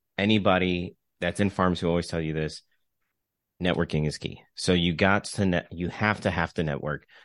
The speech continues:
You have to meet people. You have to engage in conversations and keep in touch with the different mentors, supervisors, preceptors that you have, 'cause you never know who they might know, um, that can help you along your career. When do you recommend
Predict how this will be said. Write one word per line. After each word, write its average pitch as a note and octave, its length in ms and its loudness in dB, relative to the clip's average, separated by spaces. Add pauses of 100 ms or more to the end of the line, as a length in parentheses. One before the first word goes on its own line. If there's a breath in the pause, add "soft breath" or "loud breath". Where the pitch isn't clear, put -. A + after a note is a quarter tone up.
(140 soft breath)
You E2 140 0
have F#2+ 340 0
to F#2 100 0
meet E2+ 420 0
people. D2+ 480 -4
You D2+ 120 -6
have E2+ 240 -2
to E2 360 -2
engage D#2 280 -4
in D2+ 80 -10
conversations D2+ 600 -8
and - 140 -10
keep E2 240 -8
in D2+ 80 -4
touch - 320 -4
with D2 100 -6
the D2 80 -6
different C#2+ 300 -6
mentors, E2 540 -4 (220)
supervisors, E2 800 0
preceptors E2 540 0
that C#2+ 100 2
you D2 120 -4
have, D2 300 -2
'cause D#2+ 180 -8
you D#2+ 80 -2
never D#2 180 -2
know D#2 180 -2
who D2 140 -4
they G2+ 160 2
might D2 220 0
know, B1+ 280 -8 (360 soft breath)
um, D2+ 260 0
that D#2 120 0
can D2 100 -4
help E2 240 2
you G2+ 200 8
along D2+ 280 4
your C#2 160 -2
career. C#2 440 -6 (1300)
When D#3 320 8
do F#3+ 80 8
you F3 220 6
recommend F2+ 840 4